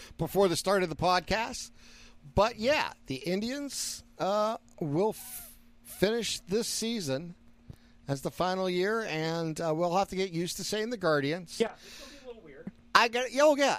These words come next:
Speaker 1: and I, let me say this. No matter what name they chose, there was gonna be opposition to
Speaker 2: Yes.
Speaker 1: it.
Speaker 2: Strong opposition to it.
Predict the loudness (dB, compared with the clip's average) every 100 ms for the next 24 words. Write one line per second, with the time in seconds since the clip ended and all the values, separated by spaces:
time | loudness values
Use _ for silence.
0 | 0 4 4 4 -2 -16 -20 -18 0 2
1 | 2 -4 -20 -20 -20 -20 -20 -20 -20 -2
2 | 0 0 0 2 2 2 -4 -4 -8 -8
3 | -16 -20 -20 -20 -20 -20 -20 -20 -20 -20
4 | -20 -20 -6 0 2 2 2 0 0 4
5 | 4 2 -2 2 2 2 2 0 0 2
6 | 4 4 2 -2 -10 -14 -20 -20 -20 -20
7 | -20 -20 -20 -20 0 4 4 4 0 2
8 | 4 4 2 -4 -4 -4 -6 -6 -8 -16
9 | -20 -20 -20 -20 -20 -20 -20 -20 -20 -20
10 | -16 -2 0 0 -2 -6 -8 -8 -8 -10
11 | -10